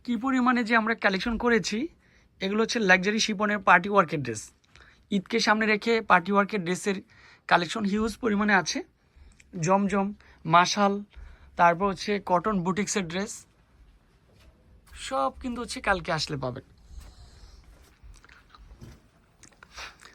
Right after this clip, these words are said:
তারপরে যেটা সবচেয়ে পছন্দের, এটা কালেকশন জমজম সুইস কটনের ড্রেস,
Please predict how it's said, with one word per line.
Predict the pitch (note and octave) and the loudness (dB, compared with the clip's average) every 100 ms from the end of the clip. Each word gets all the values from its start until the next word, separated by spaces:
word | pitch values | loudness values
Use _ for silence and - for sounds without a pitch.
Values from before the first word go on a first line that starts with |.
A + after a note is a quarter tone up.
| _ | _
তারপরে | - E3+ E3 G3 | 2 4 4 2
যেটা | F#3+ F#3+ F#3 G3 | 2 0 4 4
সবচেয়ে | F#3 F#3+ F3 G3 G3 | 2 -2 -4 -2 -4
পছন্দের, | F#3+ G3 F#3+ A3+ A3+ | -2 0 0 0 0
এটা | G3 F#3+ G#3 - - - _ | 0 0 -2 -8 -20 -20 _
কালেকশন | F#3 F3 - A3 A3 E3 | 4 4 2 -4 -6 -6
জমজম | E3 E3+ E3 G3 - - - | -4 -4 -4 -6 -10 -20 -20
সুইস | - - G3 F#3+ - | -10 0 0 2 0
কটনের | F#3 F3+ E3 | -2 0 -2
ড্রেস, | B2+ G#2+ - | -2 -8 -10